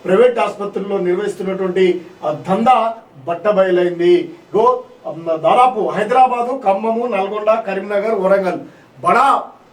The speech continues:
ఆమ్, పట్టణాలు, బ-, తెలంగాణలో ఉన్నటువంటి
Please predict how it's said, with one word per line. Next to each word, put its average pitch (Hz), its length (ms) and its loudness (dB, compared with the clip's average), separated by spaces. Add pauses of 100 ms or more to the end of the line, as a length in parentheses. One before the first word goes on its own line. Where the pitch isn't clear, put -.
(140)
ఆమ్, 165 600 -6
పట్టణాలు, 247 440 2 (240)
బ-, 156 320 -2
తెలంగాణలో 220 480 0
ఉన్నటువంటి 208 840 -2